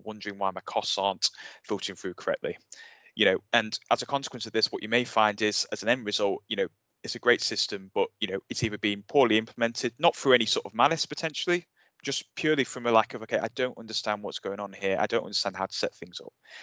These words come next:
you know, and as with any business system, if it's been poorly implemented, it's gonna end up being not utilized, it's gonna end up in the bin, and the business just wastes a whole load of money as part of that and time and effort around that,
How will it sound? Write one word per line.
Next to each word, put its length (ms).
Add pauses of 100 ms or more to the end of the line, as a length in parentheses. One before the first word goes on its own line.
(240)
you 80
know, 100
and 120
as 240 (500)
with 140
any 160
business 280
system, 460 (320)
if 100
it's 80
been 140
poorly 320
implemented, 640
it's 140
gonna 140
end 140
up 120
being 340 (380)
not 180
utilized, 580
it's 120
gonna 120
end 180
up 120
in 80
the 80
bin, 260 (380)
and 100
the 60
business 300
just 180
wastes 260
a 40
whole 180
load 160
of 80
money 220
as 100
part 200
of 100
that 240
and 100
time 380
and 80
effort 340
around 220
that, 160